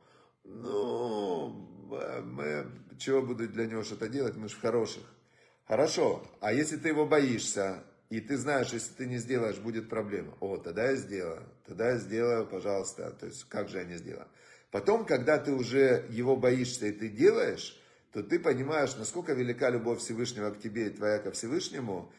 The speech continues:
и ты, э, это делание, ты, э, делаешь с удовольствием, и ты делаешь это с радостью. Но по факту, вот сказал нам царь Соломон, что начало мудрости, страх перед Богом, одиннадцатый отрывок,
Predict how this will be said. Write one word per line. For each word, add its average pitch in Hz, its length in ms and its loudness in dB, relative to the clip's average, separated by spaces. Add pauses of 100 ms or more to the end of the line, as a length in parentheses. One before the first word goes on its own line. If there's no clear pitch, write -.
(140)
и - 100 -10
ты, 147 520 4
э, 107 220 4 (160)
это 123 260 2
делание, 135 640 2
ты, 139 440 2
э, 104 580 2
делаешь 131 320 2
с - 140 -4
удовольствием, 110 800 0
и - 100 -12
ты 101 140 -10
делаешь 104 320 0
это 101 140 -4
с - 120 -6
радостью. 101 500 -2 (480)
Но 110 120 0
по 110 160 0
факту, 185 340 4
вот 127 140 0
сказал 135 300 0
нам 123 200 -4 (180)
царь 113 240 2
Соломон, 139 640 0
что 110 600 0 (220)
начало 127 540 6
мудрости, 101 500 -2
страх 123 380 0
перед 104 260 0
Богом, 98 560 -2 (800)
одиннадцатый 127 560 2
отрывок, 101 540 0